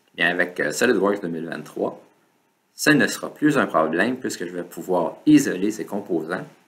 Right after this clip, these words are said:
pour que ça ne les affecte pas. Donc, les composants toolbox vont être identifiés et ne feront pas partie de la fonctionnalité que je viens d'appliquer.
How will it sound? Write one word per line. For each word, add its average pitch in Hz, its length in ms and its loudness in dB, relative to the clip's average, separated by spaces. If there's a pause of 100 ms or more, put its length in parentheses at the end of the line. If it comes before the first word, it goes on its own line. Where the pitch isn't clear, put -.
(200)
pour 147 160 -6
que - 80 -2
ça 87 200 -2
ne 82 180 -4
les 80 340 -6
affecte 143 460 -6
pas. - 260 -10 (920)
Donc, 101 380 2 (460)
les 90 340 2
composants 101 440 -2
toolbox 87 720 -2
vont 110 240 2
être 98 260 0
identifiés 82 640 -4 (160)
et 143 160 4
ne 113 120 0
feront 80 400 -2
pas 117 200 -4
partie 98 500 -4 (420)
de 98 80 2
la 98 140 6
fonctionnalité 82 680 -6
que 82 180 -4
je 80 80 -10
viens 90 200 -8
d'appliquer. - 460 -12